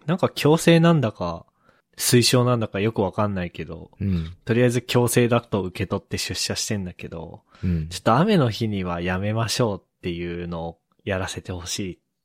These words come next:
Speaker 1: とは思うな。
Speaker 2: わかる。
Speaker 1: なんか出社して、出社した方が、いろいろやりやすいって感じる時もあるから別にそれはいいんだけど、雨の日はちょっとなんか、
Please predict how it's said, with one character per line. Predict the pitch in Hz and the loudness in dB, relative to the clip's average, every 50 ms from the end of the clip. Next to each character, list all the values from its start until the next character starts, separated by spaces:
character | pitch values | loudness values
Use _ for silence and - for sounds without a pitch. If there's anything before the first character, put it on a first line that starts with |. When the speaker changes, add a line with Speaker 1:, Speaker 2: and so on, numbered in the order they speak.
| _ _ _ | _ _ _
Speaker 1:
と | - - 101 | -6 -4 -4
は | 90 - 82 | -2 -4 -4
思 | 80 80 78 - - | -8 -10 -12 -14 -14
う | 82 | -14
な。 | 85 78 - - _ _ _ _ _ _ _ _ | -14 -16 -16 -18 _ _ _ _ _ _ _ _
Speaker 2:
わ | - 92 90 | -6 -6 -4
か | - - 87 82 | -2 0 -2 -2
る。 | 82 76 - _ _ - | -2 -6 -12 _ _ -8
Speaker 1:
な | 117 | -8
ん | 98 | -6
か | - | -6
出 | 101 - - 117 | -2 0 0 0
社 | - - - - 151 139 | 0 0 0 2 2 2
し | - - - | 0 -4 -4
て、 | - 151 147 143 143 143 - _ - | -2 0 0 0 -2 -4 -6 _ -12
出 | - - 131 | -6 -4 -4
社 | 120 - - 147 135 | -2 -2 -4 -4 -6
し | - - | -4 -4
た | - 131 | -6 -4
方 | - - 143 127 113 | -2 -2 -2 -2 -2
が、 | 98 90 87 85 - _ _ _ _ _ _ _ _ - - _ _ _ _ - | -4 -6 -8 -8 -12 _ _ _ _ _ _ _ _ -20 -20 _ _ _ _ -6
い | 117 | -2
ろ | 110 113 113 | 0 0 2
い | |
ろ | 113 120 | 2 2
や | 117 110 110 | 2 2 2
り | 113 120 | 2 2
や | 120 123 | 0 2
す | - - | 2 0
い | 131 120 | 0 0
っ | |
て | - - 98 | -2 -6 -8
感 | - - 104 104 104 | -4 -2 -2 -2 -2
じ | 110 | -2
る | 107 - | -2 -2
時 | 123 110 - - 98 | -4 -4 -4 -4 -4
も | 95 95 | -2 -2
あ | 101 | -4
る | 101 98 | -4 -6
か | - - 82 | -6 -8 -8
ら | 85 85 | -8 -8
別 | 85 92 - - | -10 -10 -8 -6
に | 110 104 | -6 -6
そ | - - 110 | -6 -4 -4
れ | 117 | -2
は | 120 120 | -2 0
い | 120 120 | -2 -2
い | |
ん | 113 | -4
だ | 98 90 | -6 -8
け | - - 85 | -8 -10 -12
ど、 | 82 85 85 - | -14 -14 -16 -10
雨 | - 120 135 147 156 151 | -6 -2 0 2 4 2
の | 147 139 | 2 0
日 | 123 - 151 | -2 -2 -2
は | 147 147 139 | 0 0 0
ち | - - | -2 -4
ょ | - - | -10 -10
っ | _ | _
と | - 98 87 | -8 -8 -6
な | 92 90 | -6 -8
ん | 90 90 | -10 -12
か、 | - - - - - | -16 -16 -16 -16 -16